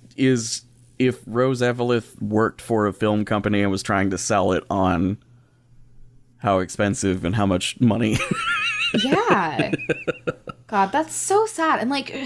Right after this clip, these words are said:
Speaker 2: <sighs> it sucks because, again, Flash Forward's a really good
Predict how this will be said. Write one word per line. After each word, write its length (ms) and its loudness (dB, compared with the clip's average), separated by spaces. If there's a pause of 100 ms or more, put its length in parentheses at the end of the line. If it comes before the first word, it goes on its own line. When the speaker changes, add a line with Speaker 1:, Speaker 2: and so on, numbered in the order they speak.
(540)
Speaker 2:
<sighs> 600 -20
it 100 4
sucks 280 -2
because, 200 0
again, 240 0
Flash 240 2
Forward's 400 -2
a 140 -2 (240)
really 440 0 (360)
good 320 0